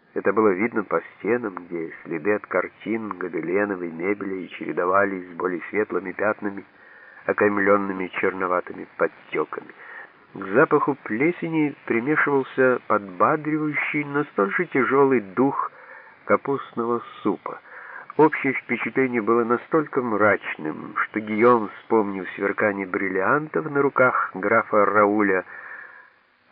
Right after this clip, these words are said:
подумал было, что ошибся адресом,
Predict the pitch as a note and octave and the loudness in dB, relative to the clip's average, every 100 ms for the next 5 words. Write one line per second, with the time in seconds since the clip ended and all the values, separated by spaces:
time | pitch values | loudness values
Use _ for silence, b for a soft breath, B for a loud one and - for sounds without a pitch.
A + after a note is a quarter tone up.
0 | _ - F2+ A2+ A#2 G2+ A2+ A#2 A2 - | _ 0 0 4 2 6 8 8 8 6
1 | G2+ G2+ - C3 - - B2 B2 F#2 D2+ | 4 4 4 0 -2 -2 0 0 -4 -8
2 | - - - | -6 -8 -8